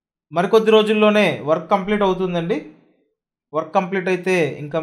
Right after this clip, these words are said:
మీకు లుక్ మారిపోతుంది. So, తూర్పు ఫేసింగ్ ఇండివిడ్యువల్ హౌస్ అండి. వెంటిలేషన్ బాగుంది. నెక్స్ట్ అయితే మీకు రెండు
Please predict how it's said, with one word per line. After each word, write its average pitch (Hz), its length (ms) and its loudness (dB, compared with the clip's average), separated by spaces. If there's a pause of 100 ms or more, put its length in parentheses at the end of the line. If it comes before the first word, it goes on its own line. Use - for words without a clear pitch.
మీకు 151 200 -8 (360)
లుక్ 170 280 -8
మారిపోతుంది. 175 600 -2 (3000)
So, 202 100 -6 (100)
తూర్పు 226 340 -4
ఫేసింగ్ 214 380 0 (180)
ఇండివిడ్యువల్ 190 460 0
హౌస్ 175 200 -4
అండి. 202 180 0 (220)
వెంటిలేషన్ 190 600 -2
బాగుంది. 170 380 2 (1700)
నెక్స్ట్ 170 300 -6
అయితే 214 180 2 (120)
మీకు 190 200 0 (520)
రెండు 190 160 0